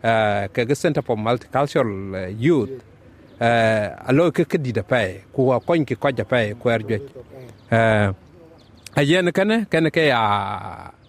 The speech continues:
oi, te mid name, chi man wen choke ting, ya na chik moral de na iben la nyal. Chik ben ting kamane kwa nyar ke kwe kwa jwen Eh, kore na buke gane, ma chana korke.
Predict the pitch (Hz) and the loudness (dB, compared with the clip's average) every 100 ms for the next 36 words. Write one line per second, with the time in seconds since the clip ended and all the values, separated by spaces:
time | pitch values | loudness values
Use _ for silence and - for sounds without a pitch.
0 | - - - - - 127 151 170 185 196 | -20 -20 -20 -20 -2 2 4 4 4 2
1 | 190 - - - - - - - 165 190 | 0 -8 -20 -20 -20 -20 -20 -2 2 4
2 | 165 117 123 143 170 214 233 - - - | 4 4 4 4 4 2 -2 -6 -20 -20
3 | - - - - - 151 165 139 160 170 | -20 -20 -20 -20 -4 0 2 2 2 0
4 | 156 160 - 117 117 165 _ _ - - | 0 -2 0 0 0 -4 _ _ -20 -2
5 | 131 131 127 120 - 208 - 131 123 160 | 0 2 0 0 -2 -4 -4 -2 2 2
6 | 143 143 143 143 147 107 104 107 87 - | 2 2 0 0 0 0 0 -2 -2 -12
7 | _ _ _ - 160 131 160 - 165 147 | _ _ _ -2 0 2 0 0 -2 0
8 | 135 135 131 139 117 127 117 - 117 110 | 0 0 0 0 0 0 0 -4 -8 -6
9 | 127 127 131 113 139 147 147 - _ _ | -6 -2 -2 -2 -2 -4 -8 -16 _ _
10 | _ 113 107 107 104 104 101 101 110 139 | _ 0 2 0 -4 -8 -10 -12 -16 -18
11 | - - 123 123 151 156 120 143 - 135 | -4 0 4 4 2 0 -2 -2 0 2
12 | 127 120 110 110 120 113 123 127 135 120 | 2 2 -2 -4 -6 -2 0 0 0 0
13 | - | 0